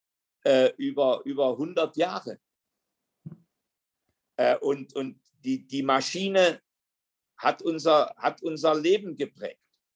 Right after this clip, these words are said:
und, äh, und hat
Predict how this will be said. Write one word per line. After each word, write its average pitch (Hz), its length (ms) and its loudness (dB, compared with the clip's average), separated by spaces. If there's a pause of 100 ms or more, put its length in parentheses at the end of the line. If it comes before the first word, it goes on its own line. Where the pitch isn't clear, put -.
(1400)
und, 135 480 2
äh, 131 380 4
und 135 220 -4
hat - 160 -6